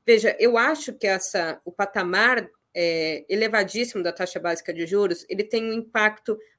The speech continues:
mais importante de longo prazo e nas desigualdades do que necessariamente na capacidade de investimento. Então, eu diria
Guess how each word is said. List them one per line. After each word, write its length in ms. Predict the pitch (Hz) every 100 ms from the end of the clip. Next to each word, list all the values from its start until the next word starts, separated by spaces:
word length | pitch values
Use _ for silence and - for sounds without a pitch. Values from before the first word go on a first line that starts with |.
| -
mais 680 | 226 233 277 415 403 - -
importante 920 | 262 262 233 226 202 180 170 - - _ _ _ _ -
de 360 | 175 - 269
longo 340 | 427 349 254 240
prazo 600 | 220 190 175 180 214 -
e 80 | 247
nas 440 | 254 233 302 370 247
desigualdades 1300 | 277 226 214 190 196 185 165 160 160 165 190 - - _
do 160 | 196 240
que 140 | 277
necessariamente 960 | 240 233 262 262 240 226 196 190 196
na 100 | 214
capacidade 640 | 214 214 214 208 190 190 196
de 80 | 208
investimento. 640 | 208 196 - 190 143 _ _ _ _ _ _ _
Então, 160 | - 294
eu 60 | 294
diria 460 | 277 208 165 -